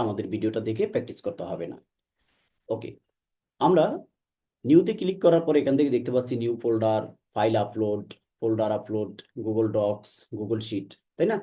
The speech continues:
আচ্ছা, তো আমাদের অন্য স-, গু-, অন্য, আহ, যেগুলো আছে সেগুলো সম্পর্কে আমরা পরে জানবো।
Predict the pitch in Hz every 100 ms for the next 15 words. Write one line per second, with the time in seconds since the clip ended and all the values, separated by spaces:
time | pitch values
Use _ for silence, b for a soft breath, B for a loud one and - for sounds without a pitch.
0 | b b b b b b - - - -
1 | - 135 151 - - 123 131 131 - -
2 | 127 117 120 120 127 151 175 175 - -
3 | 107 104 113 113 120 98 170 170 127 123
4 | 120 110 113 113 98 98 101 95 95 104